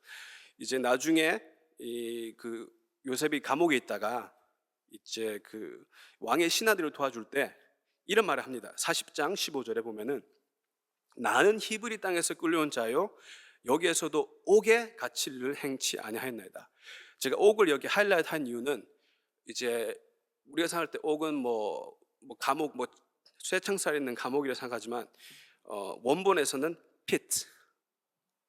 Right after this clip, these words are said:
구덩이에요. 똑같은 말입니다. 형제들이 요셉을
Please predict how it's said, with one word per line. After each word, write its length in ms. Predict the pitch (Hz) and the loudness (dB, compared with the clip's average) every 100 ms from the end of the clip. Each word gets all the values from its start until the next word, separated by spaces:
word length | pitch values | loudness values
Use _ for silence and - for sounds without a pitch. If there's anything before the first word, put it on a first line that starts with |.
| _ _ | _ _
구덩이에요. 420 | 160 170 139 98 - _ _ _ _ _ _ - | 2 4 4 0 -12 _ _ _ _ _ _ -2
똑같은 340 | 208 180 151 | 0 0 -2
말입니다. 460 | 113 107 - - - _ _ - | -4 -6 -12 -18 -20 _ _ 0
형제들이 720 | 220 226 214 160 156 220 - - | 2 4 4 4 0 -2 -6 -8
요셉을 480 | 120 139 139 185 | -2 0 2 0